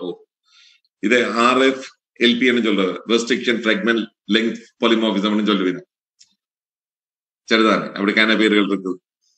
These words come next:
மைக்ரோ சேட்டலைட் எஸ் டி ஆர் இங்க பாருங்க, இப்ப என்ன செய்யறோம்? அதாவது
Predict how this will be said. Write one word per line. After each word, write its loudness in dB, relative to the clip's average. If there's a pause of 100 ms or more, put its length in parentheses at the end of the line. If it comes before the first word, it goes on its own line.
(340)
மைக்ரோ 0
சேட்டலைட் 0
எஸ் 0
டி 0
ஆர் 0 (180)
இங்க 0
பாருங்க, 0
இப்ப 0
என்ன 0
செய்யறோம்? 0 (640)
அதாவது 2